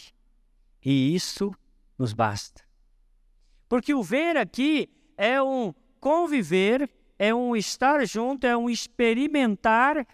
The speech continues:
a presença do outro. Ver aqui é contemplar, olhar para a face, estar junto.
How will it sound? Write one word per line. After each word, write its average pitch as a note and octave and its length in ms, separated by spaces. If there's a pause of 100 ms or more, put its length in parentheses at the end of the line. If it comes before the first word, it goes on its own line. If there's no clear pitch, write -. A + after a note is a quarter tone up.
a A#3 100
presença A3+ 680
do C4+ 140
outro. B3 520 (3000)
Ver C#4+ 340
aqui C4+ 360
é C4 100
contemplar, B3+ 840
olhar A3 380
para A3+ 260
a F3 40
face, A#3+ 500
estar B3 340
junto. A#3 600